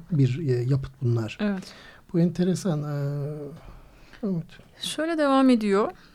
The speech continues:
Speaker 2: Hmm, şimdi dedik işte hani Romeo bir yandan Juliet'in aşkıyla içindeki yumuşamayı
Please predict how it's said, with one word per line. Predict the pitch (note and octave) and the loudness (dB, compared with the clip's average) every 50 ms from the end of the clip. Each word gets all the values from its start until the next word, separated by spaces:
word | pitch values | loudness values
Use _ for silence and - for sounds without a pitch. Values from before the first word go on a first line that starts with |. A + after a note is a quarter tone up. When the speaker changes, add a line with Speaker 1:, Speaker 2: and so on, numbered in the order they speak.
| - - - | -20 -10 -6
Speaker 2:
Hmm, | - A3+ A#3 A#3+ A#3+ A#3+ B3 A#3+ A#3+ A#3+ A#3+ A#3+ A#3 - - - - - _ _ _ _ _ _ _ - - - | -2 0 2 2 4 4 4 4 4 4 4 2 0 -4 -10 -20 -20 -20 _ _ _ _ _ _ _ -16 -12 -8
şimdi | - - A3+ A3 G#3+ | -2 2 2 4 4
dedik | A3 A#3 A#3+ A3 | 2 0 -2 -4
işte | - - - - | -6 -6 -2 0
hani | G#3+ G#3+ G#3+ G#3 | 2 2 4 4
Romeo | G3+ G#3+ A3 A3 A3 G#3+ G#3+ G#3 | 4 4 4 4 4 2 2 2
bir | G#3+ | 2
yandan | G#3 G#3 G#3 G#3 G#3+ A3+ A3+ A3 | 2 4 4 4 4 4 2 2
Juliet'in | G3+ G#3+ G3 G3 G3 - G3 F#3+ | 0 0 -2 -2 -4 -4 -4 -2
aşkıyla | G3+ G#3 G3+ - - G#3+ G3 G3 | -2 -2 -2 -4 -4 -4 -4 -4
içindeki | G3+ G3+ - G#3+ G3+ G3 G3 G3+ - G#3 G3+ F#3+ - | -4 -2 -2 0 0 0 0 -2 -2 -4 -4 -2 -2
yumuşamayı | G3+ G3+ G3+ G#3 G#3 G3+ - G3+ G3 G3+ G3+ G3 F#3+ F#3 F#3+ F#3+ | 0 4 4 4 4 2 0 0 0 0 0 0 0 0 -2 -2